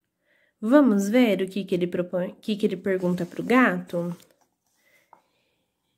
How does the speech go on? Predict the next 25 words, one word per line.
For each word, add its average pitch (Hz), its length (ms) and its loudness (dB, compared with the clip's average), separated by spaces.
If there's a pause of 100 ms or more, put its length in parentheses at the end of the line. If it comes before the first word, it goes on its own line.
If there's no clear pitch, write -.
(120)
"Diga 196 280 2
para 214 200 4
mim, 339 300 6
gato, 202 680 2
por 208 100 -6
que 208 140 0
você 220 260 -2
não 494 140 -2
faz 196 260 4
o 185 60 -6
que 180 160 -8
quer?" 180 560 2 (1120)
"Eu 349 140 4
gostaria 285 480 6
de 254 140 6
voar 247 400 6
com 247 180 2
os 247 140 2
passarinhos, 277 1080 2 (320)
mas 190 200 0
não 190 120 0
tenho 214 300 2
asas, 196 680 2
sou - 320 0
gato." 196 680 0